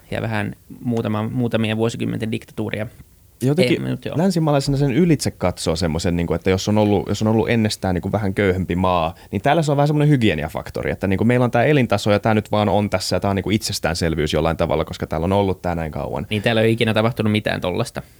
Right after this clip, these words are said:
Speaker 2: Ei ole ikinä tapahtunut,
Speaker 1: Joo.
Speaker 2: ei, ei, täällä on aina ollut hyvä elintaso, mutta siis meidän elinaikana, ja, niinku, mä luulen, että ihmis-, ihmiset ehkä ymmärrä sitä, kuinka tärkeää se oikeasti on, että sun perheellä on hyvä elintaso, ja että
Speaker 1: Niin.
Speaker 2: kuinka, niinku,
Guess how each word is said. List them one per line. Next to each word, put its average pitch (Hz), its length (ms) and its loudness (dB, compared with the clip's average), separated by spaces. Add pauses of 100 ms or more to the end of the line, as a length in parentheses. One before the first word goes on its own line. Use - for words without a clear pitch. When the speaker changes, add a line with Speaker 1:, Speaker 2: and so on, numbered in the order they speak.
(180)
Speaker 2:
Ei 135 180 4
ole 143 80 4
ikinä 135 240 2
tapahtunut, 110 340 2
Speaker 1:
Joo. 107 80 4
Speaker 2:
ei, 110 80 4
ei, 104 100 4
täällä 117 260 2
on 135 60 4
aina 117 300 4
ollut 104 160 4
hyvä 107 220 6
elintaso, 98 320 0
mutta 127 220 2
siis 151 140 0
meidän 151 260 4
elinaikana, 92 500 2
ja, 95 160 4
niinku, 113 200 2
mä 127 100 4
luulen, 143 100 4 (100)
että - 160 2
ihmis-, 135 280 0
ihmiset 143 340 2
ehkä 135 160 0
ymmärrä 139 260 2
sitä, 95 160 -6
kuinka 101 200 -2
tärkeää 87 500 0
se 92 80 0
oikeasti 95 320 0
on, 98 80 2
että 95 160 -4
sun 104 140 -2
perheellä 92 460 0
on 123 120 0
hyvä 131 260 2
elintaso, 92 400 -2
ja - 100 -6
että - 120 -2
Speaker 1:
Niin. 123 180 0
Speaker 2:
kuinka, 110 220 0
niinku, 107 260 -2